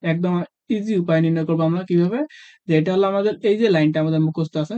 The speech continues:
তাহলে আমি লাইনটা লিখে নিব যে একশো আশি degree is equal to কত? পাই রেডিয়ান। এই লাইনটা আমাদেরকে অবশ্যই মুখস্থ আছে।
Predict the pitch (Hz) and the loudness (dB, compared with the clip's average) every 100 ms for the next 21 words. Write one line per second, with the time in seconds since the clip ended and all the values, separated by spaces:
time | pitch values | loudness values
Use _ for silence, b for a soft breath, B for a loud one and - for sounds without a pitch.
0 | 240 165 160 170 160 165 175 170 170 175 | -6 -4 -2 0 0 -2 0 0 0 0
1 | 160 196 254 _ - 165 156 160 160 190 | 0 -2 -8 _ -8 -4 -2 -4 -4 -2
2 | 175 196 190 165 170 160 160 170 170 170 | -2 -2 -2 -2 0 0 -2 -2 -4 -4
3 | 175 277 - 170 156 254 285 - 175 160 | -4 -6 -8 -4 -4 -4 -6 -4 -2 0
4 | 151 151 B B B B 208 226 220 226 | 0 -2 B B B B 2 2 2 0
5 | 175 170 170 156 165 175 294 226 170 156 | 0 -2 -2 -2 -2 0 2 2 2 -2
6 | 147 165 | -4 -6